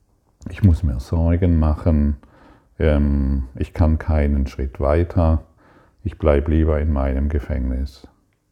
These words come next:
Und es ist ein einfaches, dem Heiligen Geist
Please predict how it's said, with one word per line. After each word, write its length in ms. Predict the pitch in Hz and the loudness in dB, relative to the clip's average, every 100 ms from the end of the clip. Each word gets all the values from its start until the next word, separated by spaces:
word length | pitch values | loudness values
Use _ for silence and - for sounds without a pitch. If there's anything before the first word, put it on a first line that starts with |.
| _ _ _ _ _ - | _ _ _ _ _ -2
Und 140 | 80 | 2
es 120 | 78 85 | 4 4
ist 200 | 82 87 | 0 0
ein 320 | 85 87 - | 0 -2 0
einfaches, 1000 | 90 107 135 - 69 67 69 - - _ _ _ _ _ _ _ _ _ _ _ _ _ _ _ _ _ _ _ _ _ _ _ _ _ _ _ _ _ _ _ - | 0 2 0 0 0 0 -2 -4 -12 _ _ _ _ _ _ _ _ _ _ _ _ _ _ _ _ _ _ _ _ _ _ _ _ _ _ _ _ _ _ _ 2
dem 180 | 82 71 | 4 4
Heiligen 460 | 78 73 76 76 | 2 0 0 -2
Geist 600 | 71 71 69 98 98 - | 0 -2 -2 -4 -6 -12